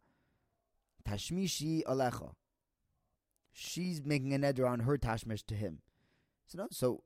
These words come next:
she has to, that is not a good neder, because that's part of her chiyuv. But if she d-, makes, uses this loophole and says, "The hana of my tashmish is also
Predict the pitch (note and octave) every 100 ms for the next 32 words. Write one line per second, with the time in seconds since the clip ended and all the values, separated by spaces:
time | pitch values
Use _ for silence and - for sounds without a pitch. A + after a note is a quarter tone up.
0 | - - A#2+ C3+ D#3 - D3 C#3+ - _
1 | _ _ _ _ _ _ _ _ _ _
2 | _ _ _ _ _ _ _ C3 D3 B2
3 | C#3+ C#3+ B2 G2+ F2 D2+ B2 F#3 - _
4 | _ _ _ _ _ - C3+ D#3+ F2 F#2
5 | - G2 G#2 A2 C#3 F3+ F3+ C#3+ B2 -
6 | _ _ _ _ _ _ _ _ _ _
7 | _ - - B2 A#2 - A#2 A#2+ F#2 C3
8 | C#3 - C3 D#3 F3+ D#3 C3+ A#2+ E3+ F#3+
9 | C#3 A2+ G2+ A#2 C3+ B2 F#2 F#2 G#2+ A2
10 | D#3 G3 E3+ C3 A#2 A#2 A2 G2+ G#2 G2+
11 | G2 F#2 F#2+ - G2